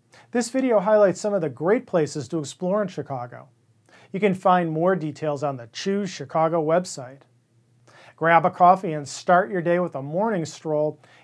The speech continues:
in the McCormick Bird Sanctuary, located along the coast of Lake Michigan, just south of McCormick Place. The six-acre bird sanctuary features a park built over an underground parking garage.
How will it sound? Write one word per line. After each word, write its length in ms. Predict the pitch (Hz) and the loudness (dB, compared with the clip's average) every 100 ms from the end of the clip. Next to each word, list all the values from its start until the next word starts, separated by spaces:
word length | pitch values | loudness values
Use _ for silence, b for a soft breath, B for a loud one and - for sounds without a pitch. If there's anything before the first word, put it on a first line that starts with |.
| - | -4
in 100 | 170 | -2
the 120 | 165 | -4
McCormick 420 | 160 214 262 185 | -2 0 0 -2
Bird 360 | 123 180 254 - | 0 0 0 -4
Sanctuary, 720 | 165 135 131 139 131 123 135 _ _ _ - | -6 -6 -8 -10 -10 -12 -16 _ _ _ -2
located 420 | 214 240 240 233 | 0 2 0 0
along 280 | 180 165 151 | 0 0 -4
the 60 | 135 | -8
coast 420 | - 220 233 - | 0 2 2 -2
of 80 | 170 | -4
Lake 240 | 160 139 | -4 -4
Michigan, 520 | 156 156 160 156 143 - _ _ | -8 -6 -6 -6 -8 -14 _ _
just 220 | 226 220 | -6 -2
south 260 | 170 135 - | -2 -4 -6
of 80 | |
McCormick 400 | 151 151 165 175 165 | -8 -4 -2 -2 0
Place. 540 | 202 233 - - - _ _ b b b b b | 0 0 -6 -14 -20 _ _ b b b b b
The 100 | 160 | -6
six-acre 600 | - 269 262 247 233 196 | -2 -2 0 0 0 0
bird 300 | 156 170 175 | 2 2 2
sanctuary 540 | 180 165 - 170 156 | -2 -4 -4 -4 -4
features 400 | 143 170 - 139 | -4 -8 -8 -8
a 60 | 127 | -8
park 440 | - 180 175 - | -6 0 0 -2
built 220 | 156 139 | -8 -6
over 260 | 156 135 135 | -6 -6 -8
an 80 | 131 | -10
underground 520 | 196 202 208 170 160 | -6 -2 -2 -2 -4
parking 360 | - 190 202 180 | 2 2 2 -4
garage. 500 | 127 123 117 127 - | -8 -10 -12 -18 -20